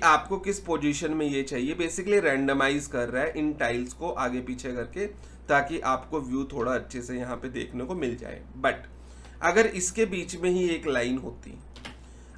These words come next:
अब अगर आप इस तरीके से टेक्सचर को करने की ट्राई करोगे तो वो कनेक्शन नहीं जुड़ पाएंगे यहाँ पे। इस चीज़ का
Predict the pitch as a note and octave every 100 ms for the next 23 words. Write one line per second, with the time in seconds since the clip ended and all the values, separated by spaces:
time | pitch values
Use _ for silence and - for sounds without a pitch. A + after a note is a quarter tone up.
0 | - F#3+ B3 B3 A3+ G#3+ G#3 - - A#3+
1 | B3+ B3 A3+ A3 A#3 A3+ A#3 A3 G#3 A3
2 | G3+ G#3+ G3+ F#3+ F#3 F#3 F3 D#3 D#3+ D3
3 | C3 E3+ G#3+ A3 A3 E3+ D#3+ - A#3 G#3+
4 | D3+ B2 B2 D3+ E3 F#3 F3 C3 - C3
5 | - - - - G#3+ A3 A3 G3+ -